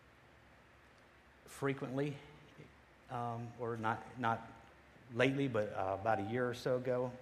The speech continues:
frequently we would get calls at one or two in the morning because she had fallen out of bed, and he couldn't get her back in bed. So he would call us. I'd love to stand up here this morning and tell you I did it with gladness in my heart every time. You know, I got right out of bed, and we ran over there and said,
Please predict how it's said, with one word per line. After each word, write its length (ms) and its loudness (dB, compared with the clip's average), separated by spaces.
frequently 560 -2
we 140 -2
would 140 -2
get 200 -4
calls 420 2
at 80 -6
one 180 -4
or 80 -2
two 200 -4
in 80 -2
the 80 -4
morning 280 -2
because 260 -4
she 140 -4
had 120 0
fallen 260 4
out 140 0
of 100 -8
bed, 300 2
and 240 -4
he 100 -4
couldn't 300 -4
get 120 0
her 60 -4
back 260 0
in 100 -6
bed. 220 -4
So 80 -6
he 120 -4
would 160 -6
call 300 2
us. 240 -2
I'd 160 2
love 240 10
to 60 0
stand 300 2
up 140 4
here 120 2
this 200 -6
morning 200 0
and 100 -4
tell 140 0
you 100 4
I 100 6
did 280 2
it 140 0
with 140 -4
gladness 460 4
in 60 -2
my 120 2
heart 320 4
every 160 -4
time. 320 -6
You 80 -6
know, 100 -4
I 100 -2
got 320 0
right 140 8
out 160 12
of 100 0
bed, 160 6
and 100 0
we 100 -2
ran 280 4
over 180 4
there 160 0
and 100 -2
said, 300 0